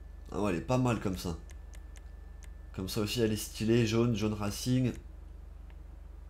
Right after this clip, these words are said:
Avec le vert aussi, pff, à vrai, il y a tout qui se marie avec ce motif-là.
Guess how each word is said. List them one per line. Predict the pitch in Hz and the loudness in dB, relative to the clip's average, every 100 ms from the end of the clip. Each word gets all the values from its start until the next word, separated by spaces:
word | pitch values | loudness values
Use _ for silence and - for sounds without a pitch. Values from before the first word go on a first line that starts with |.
| - - - - - - - - - - - - - - - - - - - - - - - - | -14 -14 -14 -14 -14 -14 -14 -14 -14 -14 -14 -14 -14 -14 -14 -14 -14 -14 -14 -14 -16 -16 -14 -6
Avec | 90 - | -4 0
le | 101 | 0
vert | 98 117 123 | 4 6 6
aussi, | 120 117 127 | 4 4 2
pff, | 120 - | 2 2
à | 90 | 2
vrai, | 98 | 4
il | 95 | 2
y | |
a | |
tout | - | 2
qui | - 110 | -2 0
se | 113 | 4
marie | 120 | 6
avec | 113 - | 4 4
ce | |
motif-là. | 92 - 90 95 | 0 0 0 2